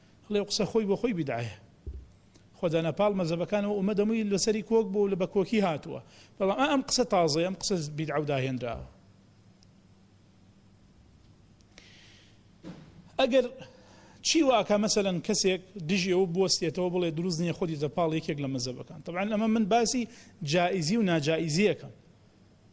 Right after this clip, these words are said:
ئەمما وەکو خۆم، خۆم تایسە نەداوەتە پاڵ هیچ کامل لە مەزهەبەکانە. ئەگەرچی پێم وایە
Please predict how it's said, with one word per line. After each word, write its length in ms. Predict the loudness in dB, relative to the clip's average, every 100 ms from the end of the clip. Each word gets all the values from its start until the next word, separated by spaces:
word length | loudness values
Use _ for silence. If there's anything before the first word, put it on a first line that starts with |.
| -20 _
ئەمما 300 | 0 2 4 4
وەکو 380 | 4 2 0 0 0 -2
خۆم، 340 | 2 4 4 0 -10 -16 -20 -20 -20 -20 -20 -20 _ -2
خۆم 160 | 0 2
تایسە 240 | 2 4 4
نەداوەتە 280 | 4 4 4
پاڵ 120 | 2
هیچ 140 | 0 0
کامل 200 | -2 0 0
لە 40 | 0
مەزهەبەکانە. 580 | -2 -6 -10 -14 -16 -20 -20 -20 -20 -20 -20 -20 -20 _ -20 -20 -20 _ -4
ئەگەرچی 440 | 0 0 0 -2 -4 -6 -10 -2
پێم 200 | 0 2
وایە 220 | 2 2